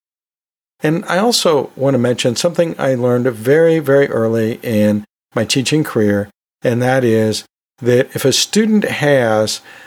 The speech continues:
a medical condition that has the potential or maybe even is likely to cause an incident in the classroom, I'm not normally gonna be told about that. And the reason is that has to do with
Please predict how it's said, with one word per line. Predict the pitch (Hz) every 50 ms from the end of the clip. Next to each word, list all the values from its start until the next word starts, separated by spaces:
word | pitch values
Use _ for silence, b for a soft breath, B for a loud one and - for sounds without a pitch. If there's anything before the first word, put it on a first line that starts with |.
| B B B B -
a | -
medical | 120 127 135 147 156 - 180 175
condition | - - 151 147 131 139 135 123 - - 117 101 92 95 - B B B B B B B B B B _
that | 123 113 127 123 123 123 123 - - - -
has | - 156 160 147 -
the | 175
potential | 175 160 151 - - 170 175 156 - - 107 98 - -
or | 120
maybe | 120 135 139 143 151 160
even | - 156 139 135 143 151 147
is | 131 110 -
likely | 120 123 127 143 180 175 - 139 120
to | 110 107
cause | - - 139 135 120 -
an | 131 131
incident | - 143 147 139 - 151 139 131 - -
in | 127 117
the | 113 107
classroom, | - - 147 143 135 131 - - 117 107 107 104 - _ _ _ _ _ _ _ _ _
I'm | - 160 196 220 202
not | 170 165 170 175 -
normally | 147 123 131 139 143 143 143 135
gonna | 117 131 123 120
be | 117 123 110
told | - - - - 135 135 127 120
about | 98 - 92 90 85 -
that. | - - 98 95 - _ _ _ _ _ _ _ _ _ _ _ _ _ _
And | - 143 135 139
the | 135
reason | 139 170 196 220 214 214 202 180 -
is | - 170 165 151 139 -
that | 135 131 127
has | 139 151 147 135 -
to | - 127
do | 107 - - 139 143 139 131 127 120 - - _ _ _ _ _ _ -
with | 131 131 123 123 123 120 117 - -